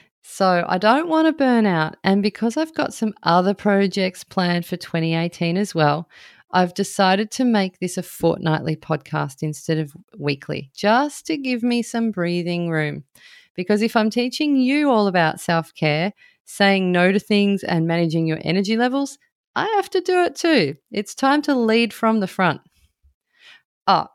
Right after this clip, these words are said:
and my plans for twenty eighteen? Well, I can't say too much just yet, but they may or may not include a new mini detox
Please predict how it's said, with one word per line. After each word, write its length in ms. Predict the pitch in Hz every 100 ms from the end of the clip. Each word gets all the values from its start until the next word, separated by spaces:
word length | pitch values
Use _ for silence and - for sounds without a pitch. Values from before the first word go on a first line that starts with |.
| _ -
and 260 | 202 214
my 120 | 214
plans 420 | 214 220 214 247 240
for 80 |
twenty 340 | 262 - 254 247
eighteen? 520 | 247 240 269 302 330 320 - _ -
Well, 720 | 269 339 349 349 349 349 -
I 60 | 320
can't 400 | - 392 622 -
say 260 | - 370
too 320 | 320 - 302 269
much 300 | 220 208 -
just 380 | 202 196 -
yet, 260 | 170 - - 165
but 200 | - -
they 180 | 254 254
may 380 | 254 254 294 320
or 180 | - 247
may 240 | 240 214 208
not 300 | 196 185 -
include 640 | 247 294 - 156 151 202 - - _ _ -
a 120 | 185
new 540 | 190 196 208 208 208 254
mini 320 | 190 214 233
detox 840 | 214 208 202 208 202 - - -